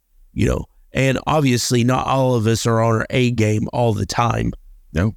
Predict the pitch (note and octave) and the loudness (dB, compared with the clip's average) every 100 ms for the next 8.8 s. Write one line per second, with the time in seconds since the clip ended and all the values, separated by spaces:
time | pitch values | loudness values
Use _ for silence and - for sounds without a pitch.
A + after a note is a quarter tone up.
0 | - A#2 A#2 - - - - - - - | -2 2 2 0 -10 -20 -20 -20 -20 -20
1 | - D2 G#2 C#2 C2+ - - C3 - B2+ | -6 2 4 4 0 -6 -2 0 2 0
2 | C3+ C3 A2+ B2 D#3 C#2+ D2+ E2 - A2+ | 0 0 2 2 2 0 -2 -4 -6 -4
3 | A#2+ A2+ G#2+ A#2 C3+ G#2 B2+ C3+ A#2+ G2+ | 0 2 4 2 2 0 2 2 2 2
4 | G2+ G2+ - - D2 E2+ - - A2+ A#2 | 2 0 -4 -4 -2 0 -2 -2 0 2
5 | A2+ - B2+ A2+ G#2 - B2 A#2 C3 C3+ | 2 0 2 2 0 -2 0 2 2 2
6 | B2 B2 B2 A#2+ A#2+ A#2 G#2 F#2+ F2+ - | 2 2 2 0 2 2 4 2 0 -2
7 | - B2 B2 A#2+ A2+ G2+ F#2+ G2+ A#2+ B2+ | -2 2 2 2 2 0 0 -2 2 2
8 | C3 - A#2 A2 A2 G#2 G#2+ F#2+ | 2 0 0 2 2 2 0 0